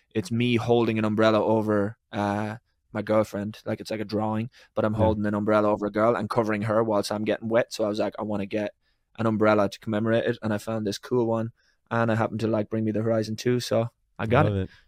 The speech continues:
Speaker 2: For what it's worth,
Speaker 1: Everyone thinks
Speaker 2: uh,
Speaker 1: it's
Speaker 2: I'm
Speaker 1: Umbrella Academy, I think.
Speaker 2: No, no,
Speaker 1: Umbrella
Speaker 2: no, no.
Speaker 1: Academy, but I've, I've never seen that either.
Speaker 2: That's, that's, it's, it's more the,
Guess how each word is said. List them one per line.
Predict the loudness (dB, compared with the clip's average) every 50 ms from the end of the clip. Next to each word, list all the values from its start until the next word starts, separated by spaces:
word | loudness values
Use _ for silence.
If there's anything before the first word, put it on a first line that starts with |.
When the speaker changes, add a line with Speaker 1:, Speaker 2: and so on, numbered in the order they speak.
| _ _ _ _ _
Speaker 2:
For | -4 0 2
what | 2 4
it's | 2 2 6
worth, | 8 10
Speaker 1:
Everyone | 12 12 12 10
thinks | 10 8 8 6
Speaker 2:
uh, |
Speaker 1:
it's | 4 4
Speaker 2:
I'm | 4 6
Speaker 1:
Umbrella | 10 10 10 12 10 8 6
Academy, | 4 0 -2 -2 -2 -2 -6 -8 -10 -12 -14 _ _ _
I | -8 -6 -4
think. | -2 -2 0 2
Speaker 2:
No, | 4 4 4 4 4 2 0
no, | -2
Speaker 1:
Umbrella | -4 -2 -2 0 0
Speaker 2:
no, | 0 -2
no. | -4
Speaker 1:
Academy, | -4 -4 -4 -2 -2 -4 -6 -6
but | -4 -2
I've, | -2 -2 -2 -2
I've | -2 0 2
never | 4 4 2 2 0
seen | -2 -2 -4 -4 -2 -2
that | -4 -4 -4 -4
either. | -2 -2 0 0
Speaker 2:
That's, | -2 -4 -4
that's, | -4 -2 -2 -2 -4 -8 -10
it's, | -10 -10 -10 -8 -10
it's | -12 -10 -10 -8
more | -8 -6 -4 -4 -2
the, | -2 -4 -6